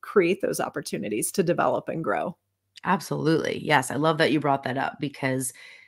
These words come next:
Speaker 2: sometimes it's frustrating, it's taking a long time. And so you just wanna do it yourself so that you can get it done and you know it's, it's good. But that's where the bottleneck comes in.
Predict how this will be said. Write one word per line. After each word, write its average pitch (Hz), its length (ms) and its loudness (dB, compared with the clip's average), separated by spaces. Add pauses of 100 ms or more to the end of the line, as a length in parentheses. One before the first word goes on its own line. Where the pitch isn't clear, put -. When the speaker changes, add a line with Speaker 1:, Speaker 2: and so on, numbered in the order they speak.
(420)
Speaker 2:
sometimes 170 560 4
it's 139 160 -2
frustrating, 170 1000 2
it's 127 120 -8
taking 165 280 0
a 160 60 4
long 143 240 4
time. 160 540 4
And 143 100 0
so - 60 -6
you 135 60 -4
just - 140 -2
wanna 190 160 4
do 175 140 2
it 151 80 4
yourself 143 460 4
so - 140 -6
that 117 160 -2
you 127 80 -2
can 156 120 -4
get 160 140 2
it 135 100 -6
done 147 280 4
and 139 140 0
you 143 60 2
know 143 220 2
it's, - 320 -4
it's - 380 -4 (400)
good. 139 420 2 (880)
But 165 80 -4
that's 202 220 4
where 202 80 2
the 165 60 -2
bottleneck 269 400 2 (120)
comes 123 240 -6
in. - 260 -8